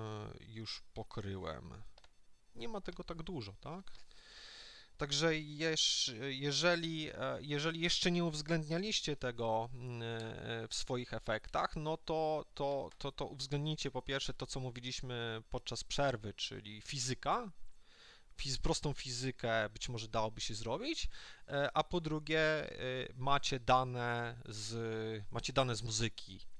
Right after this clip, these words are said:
e, i te dane z muzyki, m, m, może na tym można zbudować efekt jakiś ciekawy, tak? E,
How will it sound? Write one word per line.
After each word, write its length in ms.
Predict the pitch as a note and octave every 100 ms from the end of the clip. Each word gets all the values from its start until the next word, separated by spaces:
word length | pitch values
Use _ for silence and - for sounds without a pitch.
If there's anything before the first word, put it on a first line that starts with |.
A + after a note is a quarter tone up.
| - - -
e, 240 | G#2+ G2+ E2+
i 100 | -
te 120 | - A#2
dane 260 | A#2 A2
z 60 | G#2
muzyki, 720 | G#2+ G2 G2+ - G2+ F#2+ F#2 G#2
m, 100 | G2+
m, 840 | F#2 - - G2+ C#2 - F2 G#2 A2+
może 220 | A2 A#2
na 120 | C#3
tym 160 | - A#2+
można 280 | G2 F2+ F#2
zbudować 500 | F#2+ G2 F2+ - -
efekt 420 | G2 - - - -
jakiś 380 | A2 - G#2+ -
ciekawy, 480 | A#2 - F2+ F2 -
tak? 340 | F#2+ F#2+ - - - - - - - - - - -
E, 340 | G#2+ G#2 G#2